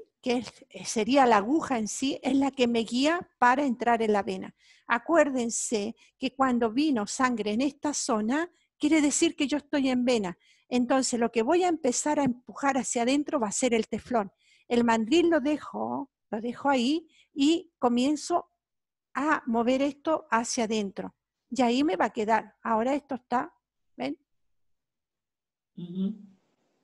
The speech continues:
Speaker 1: Entonces, lo que tengo que hacer es fijarlo para que no se mueva. Porque a veces lo que pasa, Lilen,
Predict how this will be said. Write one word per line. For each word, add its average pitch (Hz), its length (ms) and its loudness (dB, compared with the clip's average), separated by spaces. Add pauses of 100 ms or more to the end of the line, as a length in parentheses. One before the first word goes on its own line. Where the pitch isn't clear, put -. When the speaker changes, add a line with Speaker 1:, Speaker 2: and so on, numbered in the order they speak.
(640)
Speaker 1:
Entonces, 196 420 -10
lo 240 140 2
que 254 100 -2
tengo 339 320 0
que 294 80 -2
hacer 269 400 -4
es 320 180 0
fijarlo 294 680 0
para 254 200 2
que 233 120 -4
no 226 140 -2
se 226 200 -6
mueva. 214 400 -2 (360)
Porque 294 240 0
a 269 60 4
veces 311 460 -2 (360)
lo 240 280 -2
que 262 120 -8
pasa, 311 560 -2
Lilen, 262 520 -4